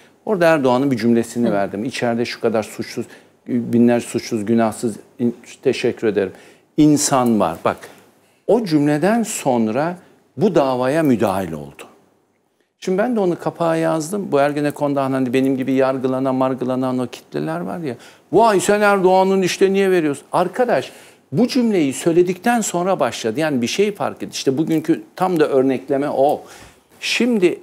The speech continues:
Speaker 1: eğer orada da suçsuz günahsız insanlarsa polisin o söyledikleri şey, kardeşim itibar suikasti yapmayacaksınız. Orada herkese itibar suikasti yapıldı. İşte demin tam senin söylediğin o, oradaki örnekte olduğu gibi.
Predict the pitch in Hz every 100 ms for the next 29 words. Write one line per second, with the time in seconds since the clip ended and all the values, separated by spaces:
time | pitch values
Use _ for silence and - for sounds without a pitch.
0 | - 214 185 156 170 220 180 135 110 -
1 | 151 - 240 202 151 135 117 - 113 131
2 | 135 - 135 135 180 214 135 - 90 -
3 | 98 92 - 95 95 - - 92 98 -
4 | 127 135 - 120 131 - - _ _ -
5 | - 104 139 151 - - - - _ -
6 | 139 - 131 135 135 - 104 98 107 -
7 | - 104 101 - 90 82 82 78 - 82
8 | 73 - 175 165 165 180 - _ _ _
9 | _ _ - 196 160 160 185 175 143 127
10 | - 107 - 92 - 87 82 - 78 95
11 | - 107 113 110 - - 110 - 113 104
12 | - 104 107 - 110 107 - 107 95 101
13 | 92 104 95 101 - 98 92 95 85